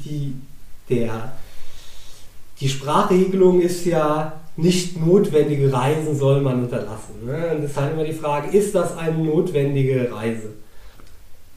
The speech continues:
Ich hab für mich beschlossen, dass es eine notwendige Reise ist, wenn Wettkämpfe irgendwann stattfinden. Und ich hoffe halt einfach, dass Wettkämpfe stattfinden. Ähm,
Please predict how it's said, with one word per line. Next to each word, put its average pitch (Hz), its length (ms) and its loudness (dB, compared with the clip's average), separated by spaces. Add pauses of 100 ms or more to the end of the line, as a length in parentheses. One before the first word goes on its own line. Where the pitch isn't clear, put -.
(140)
Ich 139 140 -4
hab 170 360 -4
für - 140 -6
mich 196 480 4 (100)
beschlossen, 190 460 2
dass 165 160 -4
es 165 180 -8
eine 160 220 -2
notwendige 160 720 2
Reise 139 340 0
ist, 214 360 0 (340)
wenn 151 760 4 (600)
Wettkämpfe 180 500 2
irgendwann 139 440 0
stattfinden. 127 600 -2
Und 147 80 0
ich 147 100 -2
hoffe 180 240 4
halt 120 140 0
einfach, 131 320 0
dass 127 200 -4
Wettkämpfe 135 440 -2
stattfinden. 160 800 -6 (600)
Ähm, 147 680 2